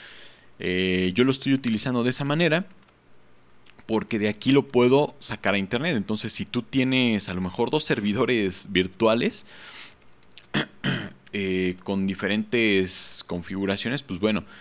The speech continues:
tú puedes sacar uno para tu hosting y pasarlo a través de las reglas nat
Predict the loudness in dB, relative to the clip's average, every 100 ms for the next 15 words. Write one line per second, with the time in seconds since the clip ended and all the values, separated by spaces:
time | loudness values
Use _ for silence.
0 | -20 -8 -8 0 2 2 0 2 2 2
1 | 2 2 2 -2 0 0 0 -4 -4 -8
2 | -20 -20 -20 -14 -2 0 2 0 -4 -4
3 | -2 0 0 0 2 2 4 2 2 2
4 | 2 2 2 0 2 2 0